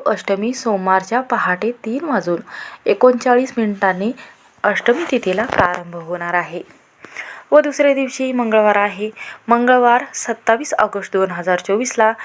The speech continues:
मध्यरात्री दोन वाजून एकोणीस मिनिटापर्यंत अष्टमी तिथी राहणार आहे. आपल्याला श्रीकृष्ण जन्म अष्टमीची पूजा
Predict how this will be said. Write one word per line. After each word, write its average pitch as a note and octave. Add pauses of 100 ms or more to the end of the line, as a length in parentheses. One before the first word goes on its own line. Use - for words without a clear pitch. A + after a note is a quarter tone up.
(280)
मध्यरात्री A#3+
दोन A3+
वाजून A3 (160)
एकोणीस G#3+
मिनिटापर्यंत G3 (260)
अष्टमी G3
तिथी B3+
राहणार F3+
आहे. E3+ (360)
आपल्याला C4+
श्रीकृष्ण C4
जन्म A3+
अष्टमीची G3+
पूजा G#3+